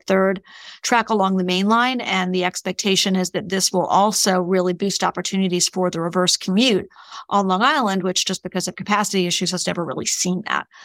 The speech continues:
Um, so, y-, y-, you know, I, I think, I, I mean, I'm sure Jim probably said this as well. I mean, I think, y-, you know, we're trying to be as opportunistic as possible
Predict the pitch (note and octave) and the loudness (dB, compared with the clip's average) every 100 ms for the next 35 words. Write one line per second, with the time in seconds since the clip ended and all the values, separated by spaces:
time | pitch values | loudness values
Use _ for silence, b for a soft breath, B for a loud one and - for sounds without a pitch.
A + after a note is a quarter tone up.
0 | B B B - F#3+ G3 - G#3+ G3+ G#3 | B B B 2 4 4 2 4 4 0
1 | D3+ - A3+ - A3+ A3+ G3+ G3+ - - | -2 -2 -2 0 2 4 4 2 0 0
2 | A#3 A3+ - D#2+ - G2 - - F#3+ F#3 | -2 -2 -4 -6 -6 -6 -4 0 2 2
3 | F#3 F3+ - F#3+ G3+ F#3 F#3+ F#3 F#3 F3 | 2 0 0 2 2 2 0 0 0 -2
4 | E3+ E3+ F3 C#4 G3+ F3+ F#3 F3+ F#3+ F#3 | -2 -2 2 4 4 2 2 -2 -2 -4
5 | F3+ - F3+ - F#3+ F3+ F#3+ F#3+ F#3 F3+ | -4 -4 -4 0 0 2 0 0 0 0
6 | F3+ E3+ - F#3+ - - F#3+ F#3 - F#3+ | 0 -2 0 0 0 -2 0 0 -2 -4
7 | F3 - F#3 A#3+ A3+ F#3 - E3 | -4 -2 2 4 4 0 -2 -4